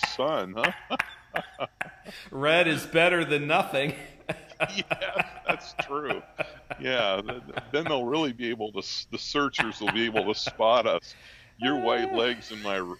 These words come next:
Speaker 1: lobster red ones. Oh, man! I tell you what, I think we better end this before it gets any crazier.
Speaker 2: <laughs> Exactly.
Speaker 1: Hey, this has been a lot of fun, and, uh, yeah, thank you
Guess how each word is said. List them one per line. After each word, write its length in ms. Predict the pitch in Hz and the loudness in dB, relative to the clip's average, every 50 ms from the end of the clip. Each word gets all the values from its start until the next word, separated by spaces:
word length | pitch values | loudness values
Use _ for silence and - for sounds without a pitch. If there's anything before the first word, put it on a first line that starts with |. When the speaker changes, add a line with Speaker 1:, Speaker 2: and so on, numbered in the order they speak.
| - | -10
Speaker 1:
lobster 560 | 87 87 90 92 101 110 - - - - 92 87 | -6 -2 0 2 2 0 0 -6 -10 -8 -8 -6
red 320 | 82 80 80 87 92 90 | -2 0 2 2 0 0
ones. 260 | 87 80 73 73 73 - - - - | -2 -8 -8 -8 -8 -8 -10 -10 -10
Oh, 220 | 135 135 113 92 82 | -6 -2 -2 -2 -2
man! 400 | 82 85 82 85 90 90 85 - - - - - - - - - - - - - - - _ - - | -2 -2 -2 0 0 -2 -2 -4 -8 -12 -12 -12 -14 -18 -16 -16 -16 -16 -20 -20 -20 -20 _ -6 -4
I 60 | 127 | -4
tell 200 | 123 - 160 160 | -2 0 2 2
you 100 | 139 110 | 2 4
what, 200 | 110 117 110 107 | 4 4 4 4
I 100 | 110 120 | 2 0
think 240 | 131 - 131 110 - | -2 -4 -8 -10 -8
we 100 | 110 104 | -10 -8
better 480 | 90 90 98 104 98 95 90 90 92 - - | -4 -2 -2 0 0 0 0 0 -2 -4 -2
end 360 | 101 101 110 113 113 107 92 - - - - - | 0 0 0 0 -2 -4 -10 -14 -18 -20 -12 -8
this 220 | 87 90 101 - - | -6 -6 -6 -6 -8
before 420 | - 110 - - 127 113 107 98 | -8 -8 -4 0 0 2 2 0
it 80 | 101 101 | 0 0
gets 240 | 110 117 - - 110 | -2 -2 -2 -2 -4
any 220 | 107 98 85 82 | -4 -4 -4 -6
crazier. 760 | - - - 98 98 98 113 113 98 92 90 85 87 87 82 - | -8 -4 0 2 2 2 2 0 2 2 2 4 4 2 0 0
Speaker 2:
<laughs> 40 | - | 0
Exactly. 400 | 165 - - - - - - - - 143 - | 0 0 0 -4 -14 -14 -6 -2 0 2 4
Speaker 1:
Hey, 220 | 151 139 127 127 | 6 6 6 6
this 200 | 135 175 - - | 4 2 0 -2
has 100 | 170 - | -6 -4
been 160 | - 151 139 | 0 0 2
a 60 | 127 | 2
lot 260 | 113 117 117 120 120 113 | 2 4 4 6 6 4
of 80 | 107 | 2
fun, 520 | - - - 120 113 110 113 113 117 107 98 | -2 -2 0 2 2 4 4 2 0 -2 -4
and, 180 | 92 90 87 - - | -6 -6 -6 -4 -2
uh, 380 | 101 90 87 87 85 82 85 92 | 0 2 2 2 2 2 0 -2
yeah, 220 | 101 120 110 90 | 0 0 0 0
thank 400 | - - - 127 139 147 - - | 0 -2 -4 -4 -4 -6 -8 -8
you 200 | 104 104 117 117 | -8 -6 -8 -8